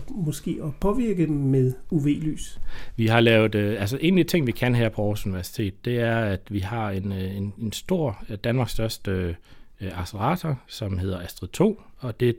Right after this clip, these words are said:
Speaker 2: Astrid to R, det er, det er en fantastisk ultraviolet lyskilde. Så den bliver brugt af, af os og af forskere fra hele verden faktisk til at undersøge biomolekyler, blandt andet aminosyre. Og vi har kunnet gå ind og måle på aminosyre og, og give en model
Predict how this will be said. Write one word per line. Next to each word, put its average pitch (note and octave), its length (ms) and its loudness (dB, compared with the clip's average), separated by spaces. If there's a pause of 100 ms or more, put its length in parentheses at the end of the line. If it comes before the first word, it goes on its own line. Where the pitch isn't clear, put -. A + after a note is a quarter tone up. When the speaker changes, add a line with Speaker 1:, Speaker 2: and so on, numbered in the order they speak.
(520)
Speaker 2:
Astrid C3 260 0
to D#3 280 4
R, A2+ 320 2
det A#2+ 120 -2
er, A2 100 0
det A#2+ 100 0
er A2 40 2
en G2+ 60 0
fantastisk - 760 -4
ultraviolet F#2+ 640 -2
lyskilde. G2+ 440 -6 (680)
Så - 180 -2
den A2+ 160 2
bliver A#2 140 4
brugt - 440 0
af, G#2+ 380 -2 (100)
af A#2 240 -6
os - 380 0
og G#2 280 0
af F#2+ 160 -4
forskere B2+ 420 0
fra F#2 140 -6
hele C#3+ 280 2
verden A2 280 -2
faktisk G#2 380 -10
til A#2+ 100 -6
at G#2+ 180 -4 (120)
undersøge B2+ 460 0
biomolekyler, F#2+ 720 -4
blandt A2 260 -4
andet D3 300 0
aminosyre. G#2 600 -6 (580)
Og G2+ 120 -4
vi A#2+ 60 4
har C3 60 4
kunnet A#2+ 200 2
gå C3 40 4
ind D3 100 2
og C3+ 60 4
måle C3 440 6
på - 100 -2
aminosyre A2+ 480 2
og, G2+ 180 -4 (100)
og G#2 140 -4
give F3 300 2
en A2 120 2
model G#2 340 0